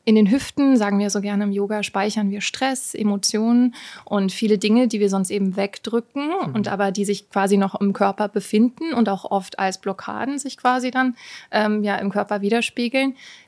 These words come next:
Speaker 1: Die lösen sich dann, Emotionen kommen nach oben und, äh, da fängt dann ja der ein oder andere gerne mal an,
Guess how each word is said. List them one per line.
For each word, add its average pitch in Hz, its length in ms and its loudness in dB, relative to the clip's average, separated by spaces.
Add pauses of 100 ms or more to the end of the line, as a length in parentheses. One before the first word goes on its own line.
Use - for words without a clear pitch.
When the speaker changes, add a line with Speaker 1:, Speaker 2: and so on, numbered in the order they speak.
(240)
Speaker 1:
Die 240 160 4
lösen 240 440 4
sich 277 240 -4
dann, 285 340 -2
Emotionen 208 540 0
kommen 202 240 0
nach 202 180 -2
oben 262 560 0
und, 220 480 -2
äh, 220 380 -6
da 220 180 -6
fängt 220 260 -4
dann 226 160 4
ja 220 120 4
der 214 100 0
ein 214 140 -2
oder 220 140 0
andere 226 300 0
gerne 233 220 2
mal 240 220 2
an, 220 320 4